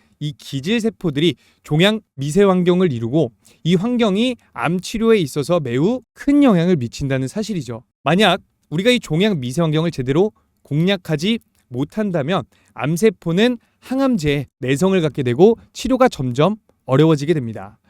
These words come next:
그래서 면역 관문 억제제를 개발하는 회사들이 이 종양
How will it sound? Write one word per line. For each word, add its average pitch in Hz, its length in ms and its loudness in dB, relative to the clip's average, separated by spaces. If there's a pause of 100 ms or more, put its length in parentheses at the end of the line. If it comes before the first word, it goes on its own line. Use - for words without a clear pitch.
(320)
그래서 202 380 4 (380)
면역 190 420 2
관문 233 300 2
억제제를 180 640 -2
개발하는 147 580 -2
회사들이 170 580 -2 (340)
이 220 160 4
종양 202 460 0